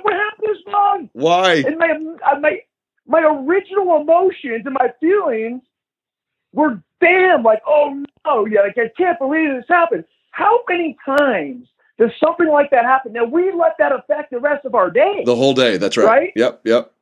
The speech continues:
Speaker 1: And so I'm gonna bring this back to the Tri Across America, where it's like,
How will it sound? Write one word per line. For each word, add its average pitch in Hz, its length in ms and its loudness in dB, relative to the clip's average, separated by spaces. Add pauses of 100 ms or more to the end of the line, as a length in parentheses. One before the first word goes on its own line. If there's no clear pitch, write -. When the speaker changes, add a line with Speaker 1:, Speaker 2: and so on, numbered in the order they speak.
(140)
Speaker 1:
And 285 100 2
so 302 140 2
I'm 359 80 0
gonna 381 140 -8
bring 320 220 -2
this 247 80 -12
back 294 220 0
to 262 60 -10
the 240 60 -6
Tri 277 220 0
Across 262 260 -2
America, 247 640 0 (420)
where 285 180 0
it's 240 100 -6
like, 277 240 2